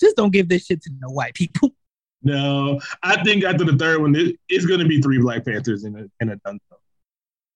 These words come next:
Speaker 1: That's what it
Speaker 2: Uh,
Speaker 1: looks like.
Speaker 2: Yeah,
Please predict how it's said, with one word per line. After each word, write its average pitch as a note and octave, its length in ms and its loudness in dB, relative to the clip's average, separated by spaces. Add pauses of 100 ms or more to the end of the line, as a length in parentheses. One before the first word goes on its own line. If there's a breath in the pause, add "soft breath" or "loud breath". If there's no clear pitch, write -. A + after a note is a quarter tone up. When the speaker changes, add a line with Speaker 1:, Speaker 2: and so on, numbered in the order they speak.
(1500 loud breath)
Speaker 1:
That's A#3+ 240 0
what D#4 140 8
it G3 40 4
Speaker 2:
Uh, F3 40 4
Speaker 1:
looks C#4+ 220 2
like. A3+ 220 0 (360)
Speaker 2:
Yeah, E3+ 400 2